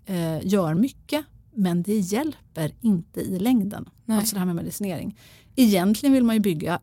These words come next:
Speaker 1: en bra fungerande vardagsliv för de här individerna.
Speaker 2: Mm.
Speaker 1: Det är alltså vad professorn i barn- och ungdomspsykiatrisk vetenskap säger.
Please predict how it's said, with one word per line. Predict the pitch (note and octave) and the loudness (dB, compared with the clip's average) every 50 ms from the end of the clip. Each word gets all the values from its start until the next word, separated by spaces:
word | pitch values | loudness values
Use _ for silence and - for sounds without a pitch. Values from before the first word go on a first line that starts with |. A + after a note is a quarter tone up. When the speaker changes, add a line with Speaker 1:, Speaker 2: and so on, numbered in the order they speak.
| _ _ | _ _
Speaker 1:
en | - A3+ G#3 G3+ | -2 0 0 0
bra | F3+ E3+ D3+ D3 - - - - | 0 -2 -4 -6 -6 -8 -12 -8
fungerande | - A3 G3+ F#3 D3 B2 A#2+ - - F#3 E3+ D#3+ | -4 -2 -2 -2 -2 -4 -6 -6 -6 -6 -6 -4
vardagsliv | E3 F#3+ F#3+ F3 - - D3 - - - - - | -4 -2 -2 -4 -4 -6 -8 -8 -8 -8 -10 -10
för | - - | -10 -10
de | - F#3 | -8 -8
här | F3 - C3 | -8 -8 -10
individerna. | B2+ F#3 G#3 G3+ G3 F#3+ G3 G#3+ - D#3 G3 - - _ _ _ | -10 -12 -10 -10 -10 -10 -10 -10 -12 -14 -14 -14 -20 _ _ _
Speaker 2:
Mm. | A3+ G#3+ C4 | 2 4 4
Speaker 1:
Det | A#3+ | 4
är | G#3 | 4
alltså | F#3 F3+ - - - F#3 F#3 F3 | 2 0 -2 -2 -2 -2 -2 -2
vad | E3+ F3+ E3+ E3 D#3+ D#3+ E3 E3+ - _ _ _ - _ _ _ | -4 -4 -4 -2 -2 -2 -2 -4 -6 _ _ _ -20 _ _ _
professorn | - - F#3+ - G#3 F#3 - - - F3 E3+ - - | -8 -6 -4 -2 -2 -2 -2 -2 -2 -2 -4 -4 -4
i | F3 F3+ D#3+ | -6 -8 -6
barn- | E3 E3 D#3+ D#3 D3+ | -4 -4 -4 -4 -6
och | - - - | -8 -10 -8
ungdomspsykiatrisk | A3+ F#3+ F3+ E3 D#3 D3 D3 - - D#3 - - C#3+ - - - - - - - | -4 -4 -2 -2 -4 -6 -8 -8 -12 -14 -12 -14 -14 -14 -14 -14 -10 -10 -10 -8
vetenskap | A#2 A#2+ - - - - - - F3+ - | -10 -14 -14 -14 -14 -14 -12 -12 -10 -10
säger. | - - A2 G3 F#3+ G3 | -10 -8 -8 -8 -10 -12